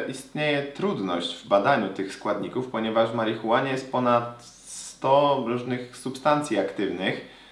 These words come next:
To jak dla porównania mamy alkohol, to jest jedna substancja aktywna, tak? A w marihuanie mamy ich ponad sto. Więc ciężko jest to wszystko dokładnie przebadać i to po prostu wymaga wielu, wielu, wielu lat kolejnych badań.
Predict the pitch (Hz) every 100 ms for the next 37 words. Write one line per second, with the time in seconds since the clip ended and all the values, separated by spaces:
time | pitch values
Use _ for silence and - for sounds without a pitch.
0 | - - - - 107 104 104 - 208 -
1 | 123 113 117 113 110 110 104 107 107 98
2 | 101 101 101 123 113 90 - 87 85 82
3 | 90 82 - 82 78 - 92 - 90 92
4 | 104 101 104 107 104 - 117 113 110 -
5 | - 120 101 104 120 123 - - 165 -
6 | 147 131 - 135 131 117 131 127 127 -
7 | 127 98 95 101 - - 117 117 117 117
8 | 139 135 147 147 139 135 135 135 131 131
9 | 131 127 - - 107 123 139 139 135 135
10 | 127 131 135 127 123 123 120 - - 98
11 | 117 123 123 - - - 123 113 117 120
12 | 120 117 85